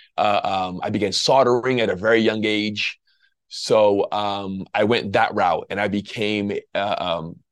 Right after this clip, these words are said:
I got my degree in computer networking. And, um, I began doing I T service for a couple of different companies, couple of different schools, uh, for the government a little bit. And then eventually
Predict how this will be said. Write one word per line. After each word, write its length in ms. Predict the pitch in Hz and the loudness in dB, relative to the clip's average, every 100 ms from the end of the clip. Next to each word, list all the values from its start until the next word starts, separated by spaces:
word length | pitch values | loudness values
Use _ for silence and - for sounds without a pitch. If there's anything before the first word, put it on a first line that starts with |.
| - | -4
I 60 | |
got 140 | 98 104 | 0 2
my 80 | |
degree 560 | 107 95 104 107 104 104 _ _ - | 0 -2 0 2 2 -2 _ _ -10
in 340 | 101 98 95 | -6 -4 -6
computer 340 | - 101 123 101 | -8 -4 0 0
networking. 600 | 101 - 90 92 117 170 _ _ _ _ _ _ _ _ | 0 -2 -4 -4 -6 -8 _ _ _ _ _ _ _ _
And, 640 | 120 113 104 101 101 98 92 - | -4 -2 0 0 0 -2 -4 -4
um, 480 | 95 95 92 92 95 - | -2 0 -2 -2 -6 0
I 80 | 123 | 2
began 400 | 151 139 143 147 | 4 4 2 2
doing 220 | 131 131 | 0 0
I 120 | 131 | 0
T 180 | 131 127 | -2 -2
service 600 | - 107 98 78 - - _ | 0 0 -2 -6 -8 -12 _
for 380 | _ - 95 - | _ 0 2 2
a 60 | - | -2
couple 260 | - 98 101 | -6 -2 0
of 100 | 95 | 0
different 360 | 95 98 92 | -2 -4 -6
companies, 440 | - 135 139 127 123 | -4 -2 0 0 0
couple 220 | 107 107 | -2 -2
of 60 | |
different 220 | 95 90 92 | -2 -4 -8
schools, 760 | - 151 135 127 123 117 - - - _ - | 0 2 6 6 6 2 -6 -10 -20 _ -4
uh, 160 | - 101 | 0 0
for 140 | - | 0
the 100 | 87 | -6
government 480 | 90 131 120 120 123 | 0 2 2 2 2
a 60 | 113 | 2
little 180 | 110 | 2
bit. 400 | 113 117 117 - _ _ - _ _ _ - | 2 4 4 2 _ _ -20 _ _ _ -6
And 180 | 113 117 | -2 0
then 120 | 113 | 0
eventually 920 | 113 107 185 - 156 123 107 117 160 | 0 0 0 0 -2 -2 0 -2 -6